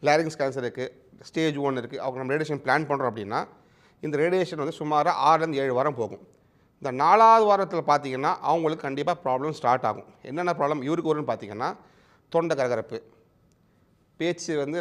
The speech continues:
நம்மளுடைய அந்த சவுண்ட் ஹோர்ஸ்னு சொல்லுவோம், அந்த குரலோட த-, தன்மை,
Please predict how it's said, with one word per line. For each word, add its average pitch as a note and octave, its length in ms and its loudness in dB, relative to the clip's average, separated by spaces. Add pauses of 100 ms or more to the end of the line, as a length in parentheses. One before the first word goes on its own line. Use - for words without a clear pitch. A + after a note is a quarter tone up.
நம்மளுடைய B2+ 320 -2
அந்த A#2 160 -8
சவுண்ட் D3 200 0
ஹோர்ஸ்னு D#3 380 0
சொல்லுவோம், A2 280 -6 (240)
அந்த A#2 140 -8 (100)
குரலோட C#3 300 0 (520)
த-, A2 460 -8 (300)
தன்மை, C#3+ 260 -2